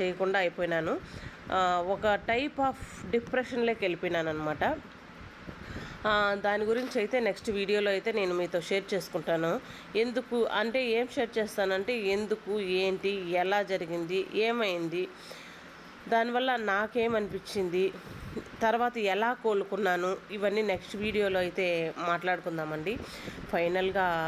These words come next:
చికెన్ కర్రీ కూడా అది అయిపోయింది. కర్రీ కాదులేండి, ఫ్రై లాగా చేశాను కదా, అది కూడా అయిపోయింది. బగారా రైస్ దీంట్లో, మ్, ఒకటండి, మా అక్క నాకు దగ్గరగా ఉంటుంది. అదంటే దగ్గర అంటే ఒకే కాలనీ అనమాట, మేము ఒకే చోట ఉంటాం కాబట్టి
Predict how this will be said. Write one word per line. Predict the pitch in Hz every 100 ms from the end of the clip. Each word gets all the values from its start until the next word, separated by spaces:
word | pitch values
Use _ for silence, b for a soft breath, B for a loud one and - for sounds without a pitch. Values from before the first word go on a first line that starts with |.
| 170 -
చికెన్ | 196 202 185
కర్రీ | 185 170 170
కూడా | 190 180 165
అది | 170
అయిపోయింది. | 175 175 190 165 175 311 B B B -
కర్రీ | 196 226 247
కాదులేండి, | 202 185 180 226
ఫ్రై | 214 190
లాగా | 196 196 185
చేశాను | 170 180 165
కదా, | 175 285 233
అది | 175
కూడా | 190
అయిపోయింది. | 180 165 175 208 185
బగారా | 160 185 185
రైస్ | 170 160 160 254 370 B B B -
దీంట్లో, | 208 202 208 240 233 - 233
మ్, | 233 226
ఒకటండి, | 240 262 247 226 208 220 -
మా | 220 196 190
అక్క | -
నాకు | 247 220 196
దగ్గరగా | 190 170 180 196 214 185
ఉంటుంది. | 165 170 202
అదంటే | 180 165 233 190
దగ్గర | 170 190
అంటే | 202 185 233
ఒకే | 180 196 196 196
కాలనీ | 185 165 165 160
అనమాట, | 156 151
మేము | 160 165 165 320 B B B - 190
ఒకే | 208 196 220
చోట | 180 170
ఉంటాం | 165 165
కాబట్టి | 160 156 160